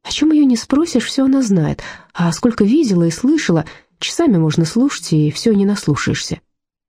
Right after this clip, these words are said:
"Ефросинья, начинай". Сестра Ефросинья вздохнула, перекрестилась и, представив, что она стоит на клиросе и видит Иверскую Богоматерь в первом нижнем ряду иконостаса,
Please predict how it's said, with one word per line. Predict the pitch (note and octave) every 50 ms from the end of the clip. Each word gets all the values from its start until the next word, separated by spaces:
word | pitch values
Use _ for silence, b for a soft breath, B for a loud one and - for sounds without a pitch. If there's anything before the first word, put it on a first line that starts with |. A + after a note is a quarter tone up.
| _ _ _ _ _ -
"Ефросинья, | F3+ E3+ F3 D#3+ - F3+ F3 F3 - - F3+ E3+ F3+ G#3+ A#3+ B3 B B B B B B B
начинай". | - A#3 A3+ - - C#4 A#3 D#3+ C#3 - - _ _ _ _ _ _ _ _ _ _ _ _ _ _ _ _ _ _ _
Сестра | - - - D3+ - - D#3 D3+
Ефросинья | D3 C#3 - D#3 D3+ D3+ - - G3+ F#3+ D#3+ C#3 - -
вздохнула, | D#3 D#3 D3 C3 D#3+ C#3+ - - E3+ G3+ A#3 G#3+ E3+ B B B B B B B _
перекрестилась | - D3 D#3+ D#3 D#3+ D#3 D3+ D#3 - - - A#3 A3+ F#3 D3+ - -
и, | - D3
представив, | - - E3 C#3 - - G3+ G#3 G3 D#3+ -
что | - - D3
она | D3 D3 D3+ D#3
стоит | - - D#3 D3+ D3+ D3+ - B B B B B B
на | - E3+ D#3+
клиросе | D#3 - F3+ G3+ A#3 A3+ F#3 D3+ - - D3 C#3+
и | C#3 C#3
видит | C#3+ E3+ D#3+ D#3 C#3+ - - _ _ -
Иверскую | E3+ D3+ D#3 D3+ - - - D#3 D3
Богоматерь | C#3 D#3+ D3 D#3 D3+ D#3+ F#3+ G3+ - - D3 - B B B B B
в | B -
первом | - - E3+ D3 D3 D3 D#3
нижнем | D#3 D#3 C#3 - D#3+ D#3 D#3
ряду | D3+ E3 D#3 D3 D3+
иконостаса, | D3 - D#3+ D#3 D3+ D3+ - - - G#3 - - D#3